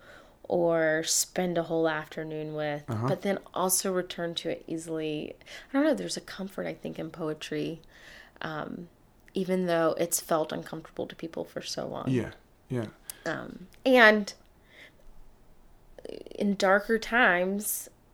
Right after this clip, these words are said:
Speaker 1: I think we turn to something that just feels good to put on for a little while.
Speaker 2: Sound read? What do you mean, put on?
Speaker 1: Uh, d-, I guess
Speaker 2: Watch,
Speaker 1: maybe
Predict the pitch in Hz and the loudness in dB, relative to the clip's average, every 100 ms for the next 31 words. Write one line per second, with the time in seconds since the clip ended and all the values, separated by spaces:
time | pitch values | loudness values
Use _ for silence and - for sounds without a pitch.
0 | - 196 180 185 - 190 - 165 165 180 | -10 -10 -6 -8 -4 -4 -4 -4 -4 -4
1 | - 180 170 170 - 170 160 170 165 147 | -4 -4 -4 -4 -4 -4 -6 -6 -6 -6
2 | - 160 - - - - 165 151 151 - | -8 -6 -6 -8 -12 -4 -2 -2 -4 -6
3 | - 180 - - - - - - 58 57 | -8 -8 -12 -10 -10 -10 -14 -12 -10 -8
4 | - - 50 180 - - _ _ _ _ | -8 -6 -8 -10 -16 -20 _ _ _ _
5 | _ - - - - - - - 143 147 | _ -20 -20 -20 -16 -10 -2 2 6 8
6 | 175 156 139 151 170 160 139 143 143 139 | 6 4 4 6 6 4 4 4 6 4
7 | - - 113 101 95 92 - - - - | 2 2 4 4 0 -4 -8 -14 -14 -18
8 | - - - - _ 202 185 180 165 160 | -16 -14 -16 -20 _ 4 8 10 8 6
9 | - 226 240 226 233 226 220 240 | 4 8 10 10 10 8 8 8